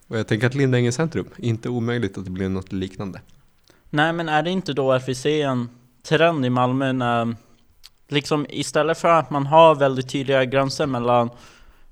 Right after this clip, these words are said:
Speaker 2: privat, eh, privata bolag och offentliga bolag,
Speaker 1: Mm.
Speaker 2: så nu börjar vi få, liksom, en mängd av dotterbolag som är, liksom, en blandning
Speaker 1: Ja.
Speaker 2: av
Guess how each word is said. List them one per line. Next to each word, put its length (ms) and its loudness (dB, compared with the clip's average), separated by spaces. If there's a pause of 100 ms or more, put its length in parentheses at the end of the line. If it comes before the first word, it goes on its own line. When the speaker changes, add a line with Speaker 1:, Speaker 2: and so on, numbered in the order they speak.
(320)
Speaker 2:
privat, 680 0
eh, 140 0 (140)
privata 420 4
bolag 400 2
och 60 0
offentliga 500 0
bolag, 460 2 (380)
Speaker 1:
Mm. 120 -20
Speaker 2:
så 120 -2
nu 180 2
börjar 200 2
vi 100 0
få, 240 0
liksom, 600 2 (680)
en 380 -2
mängd 360 4
av 200 2
dotterbolag 840 2
som 300 -4 (120)
är, 260 2
liksom, 360 -2
en 100 2
blandning 680 2 (220)
Speaker 1:
Ja. 100 -16 (140)
Speaker 2:
av 460 6